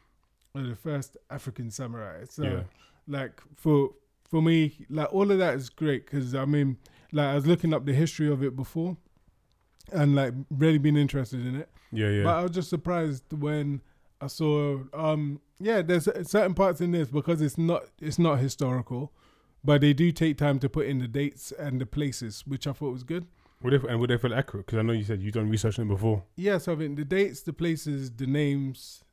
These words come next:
Speaker 1: and some of the people, of course, some of them are just made up. They don't
Speaker 2: Yeah.
Speaker 1: exist. But, um, but yeah, the place names,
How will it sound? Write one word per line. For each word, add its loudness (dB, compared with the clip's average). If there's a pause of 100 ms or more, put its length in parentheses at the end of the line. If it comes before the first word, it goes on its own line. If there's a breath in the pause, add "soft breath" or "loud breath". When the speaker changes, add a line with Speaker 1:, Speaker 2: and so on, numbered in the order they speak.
(240)
Speaker 1:
and -4 (360)
some 0
of 0
the -4
people, -2
of -6
course, -2
some 0
of -2
them -2
are -8
just -10
made -10
up. -20 (140)
They -6
don't 6
Speaker 2:
Yeah. 2
Speaker 1:
exist. -10 (380 soft breath)
But, 0
um, 2 (280)
but 0
yeah, 0 (100)
the -8
place -2
names, -2